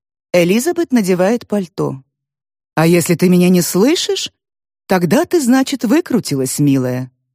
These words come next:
Браво!" Элизабет уже в пальто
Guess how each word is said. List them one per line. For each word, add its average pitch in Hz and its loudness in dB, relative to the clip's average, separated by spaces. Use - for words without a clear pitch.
Браво!" 151 -2
Элизабет 285 -2
уже 196 -2
в - -8
пальто 190 -4